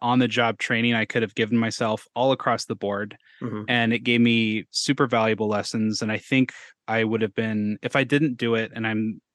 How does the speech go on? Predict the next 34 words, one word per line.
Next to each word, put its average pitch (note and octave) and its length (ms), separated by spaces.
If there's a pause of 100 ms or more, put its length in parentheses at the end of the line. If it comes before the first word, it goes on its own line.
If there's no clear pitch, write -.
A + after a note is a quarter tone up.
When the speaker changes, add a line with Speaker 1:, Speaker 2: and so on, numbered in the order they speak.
(120)
Speaker 1:
still A#2+ 260
trying A#2+ 220
to A2+ 40
make A2+ 220
movies G#2+ 380
now, G#2+ 420 (460)
I A#2+ 80
think A#2 180
I'd G#2+ 80
be G#2+ 60
far A#2 280
more A2+ 200
ignorant A2 440
about G#2 340
the G2+ 120
industry A2 640
and G#2 100
about F#2+ 480
storytelling G#2 720
and F#2 100
filmmaking F#2+ 760
itself G2+ 400
as F#2+ 100
an F#2+ 100
art. G2 360 (100)
And F#2 400
Speaker 2:
Right. A2 140 (340)
Speaker 1:
'cause C3+ 240 (320)
I B2 100
don't C#3+ 140
regret B2+ 460
the A2+ 140
story A#2+ 540
I G#2 220